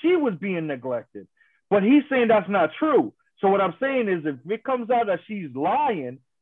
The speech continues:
do you see other things in her past, like her career that she said, as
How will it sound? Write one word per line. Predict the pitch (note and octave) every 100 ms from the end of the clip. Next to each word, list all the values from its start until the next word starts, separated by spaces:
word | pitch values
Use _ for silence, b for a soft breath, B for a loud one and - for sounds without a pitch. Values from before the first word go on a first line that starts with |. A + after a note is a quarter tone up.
| _ -
do | F3
you | F3 G#3 -
see | A#3 G3+
other | G3+ G#3+
things | G#3 G#3 G3 E3
in | F3+
her | D#3 G3+ F#3
past, | - G#3 G3 F3+ -
like | E3 D#3
her | E3
career | - D#3+ F#3+ E3+
that | D#3+ -
she | D3+ -
said, | A#3 F#3 D#3+ _ _ -
as | D3+